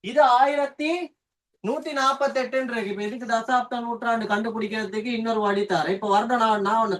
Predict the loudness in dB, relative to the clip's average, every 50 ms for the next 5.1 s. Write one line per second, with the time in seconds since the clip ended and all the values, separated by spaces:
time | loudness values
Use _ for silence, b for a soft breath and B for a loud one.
0 | -6 -10 -10 -10 -14 -20 -20 -20 _ _ _ _ _ _ _ _ _ _ _ _
1 | _ _ _ _ _ _ _ _ _ _ _ _ _ _ _ _ _ -2 -2 0
2 | 2 2 4 4 4 4 2 2 0 0 -2 -2 -2 -2 -2 -2 -4 -6 -8 -10
3 | -10 -12 -12 -10 -6 -4 -4 -4 -4 -6 _ _ _ _ _ _ _ _ _ _
4 | _ _ _ _ _ _ _ _ _ _ _ 0 2 2 2 2 2 2 2 2
5 | 2